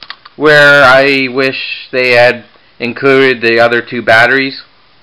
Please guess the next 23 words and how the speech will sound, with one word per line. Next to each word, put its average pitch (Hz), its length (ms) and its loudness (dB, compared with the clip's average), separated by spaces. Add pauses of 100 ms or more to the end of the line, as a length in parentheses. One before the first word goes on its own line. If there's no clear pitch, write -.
(760)
or 92 100 -6
chargers, 123 640 0 (460)
just 131 200 -14
so 131 260 0
he 127 180 -8
could, 127 280 0
uh, 110 320 2
hold 117 300 -4
his 113 180 -4
own 123 320 -2
charger. 139 500 -2 (920)
But 123 200 -2
hey, 123 260 0
you 127 140 -2
have 120 160 0
to 120 80 -10
buy 113 280 2
the 113 380 -6
packs 113 540 -2 (160)
to 104 360 -8 (1500)
get 117 260 -2 (220)
the 107 200 -12
charger. 101 420 -6